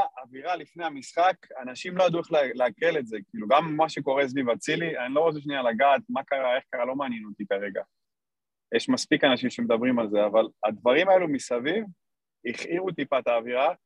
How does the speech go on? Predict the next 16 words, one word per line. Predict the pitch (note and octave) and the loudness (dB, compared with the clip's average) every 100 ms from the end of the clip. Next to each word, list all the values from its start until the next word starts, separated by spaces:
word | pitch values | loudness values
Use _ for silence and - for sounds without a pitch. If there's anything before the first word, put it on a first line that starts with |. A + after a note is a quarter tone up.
| _ _ _ _ _ _ G2+ A#2+ B2+ A#2+ - _ _ _ _ _ _ _ _ - | _ _ _ _ _ _ _ -4 -2 -2 -4 _ _ _ _ _ _ _ _ -12
ואני | A#2+ B2+ | -8 -8
חושב | - B2+ F#3 G3+ E3 - _ | -8 -6 -4 -4 -6 -16 _
שזה | - A#2 B2 | -12 0 4
עשה | B2 - F#3+ | 4 6 6
אפילו | F3+ F3 D#3+ | 4 0 -4
אימפקט | C#3 - E3+ - | -4 -2 -4 -2
אחר | C#3+ E3+ D#3+ | -2 0 0
על | |
הקבוצה, | C3 A#2+ A#2+ - D#3+ | 0 -4 -6 -2 -2
שהיא, | - B2 A#2 - _ _ _ _ _ _ _ _ _ _ | -4 -10 -10 -14 _ _ _ _ _ _ _ _ _ _
לא | A#2 F3 | 2 6
היה | G3+ G#3 G3+ D3+ | 6 8 8 6
דיבור | C3 B2 F#3+ | 0 0 2
הרבה | D#3 D3 D3 | 2 2 0
על | |
המשחק | C3 A#2+ - C3+ | 0 -6 -8 -8